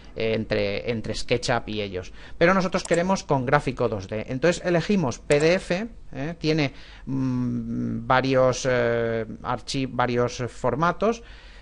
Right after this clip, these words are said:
y el P D F está muy bien. Nos lo vamos a, a exportar. Pa, ya está. Cerramos.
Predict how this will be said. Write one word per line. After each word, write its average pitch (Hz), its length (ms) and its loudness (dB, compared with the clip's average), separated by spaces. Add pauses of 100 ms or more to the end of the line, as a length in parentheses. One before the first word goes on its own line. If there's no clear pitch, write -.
(100)
y 135 300 -2
el 117 120 2
P 127 160 2
D 127 100 6
F 131 180 0
está 110 340 0
muy 117 220 -2
bien. 202 420 -2 (720)
Nos 117 220 -4
lo 107 160 0
vamos 110 420 0
a, 107 460 -4
a - 640 -12
exportar. 208 640 -2 (1120)
Pa, - 160 -10 (140)
ya 120 160 -8
está. - 280 -14 (1120)
Cerramos. 139 720 -4